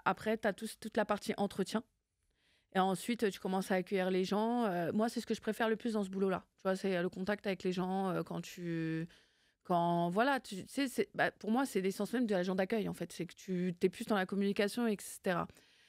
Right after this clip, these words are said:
Et après, euh, bah, la journée, elle se passe comme ça. Euh, tu vois au fur des... au fur et à mesure des entrées, et cetera et tout. T'accueilles les techniciens quand ils viennent faire des réparations.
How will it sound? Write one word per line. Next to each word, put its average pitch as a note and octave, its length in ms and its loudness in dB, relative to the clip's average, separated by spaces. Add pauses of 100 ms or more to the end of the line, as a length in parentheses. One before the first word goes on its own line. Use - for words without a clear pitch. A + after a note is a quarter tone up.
(160)
Et G3 120 4
après, A#3+ 520 2
euh, F#3+ 640 2
bah, E3+ 360 2
la E3+ 140 2
journée, F3+ 260 0
elle G3 80 0
se F3+ 120 -2
passe E3+ 240 0
comme E3+ 140 0
ça. F#3 380 0
Euh, D#3+ 160 0
tu - 160 -14
vois E3+ 220 2
au F3+ 60 2
fur F3 240 -6
des... E3 120 -2
au - 300 -8
fur D#3+ 100 -6
et E3 40 0
à - 20 0
mesure E3+ 240 0
des E3+ 160 0
entrées, D#3+ 300 -4
et F3 80 -4
cetera E3 400 0
et E3 60 -2
tout. G#3+ 280 0
T'accueilles F3+ 300 0
les E3+ 80 0
techniciens F3+ 420 -4
quand E3+ 180 -8
ils - 40 -10
viennent D#3+ 120 -2
faire E3 160 -4
des D#3+ 80 -4
réparations. D#3+ 440 -2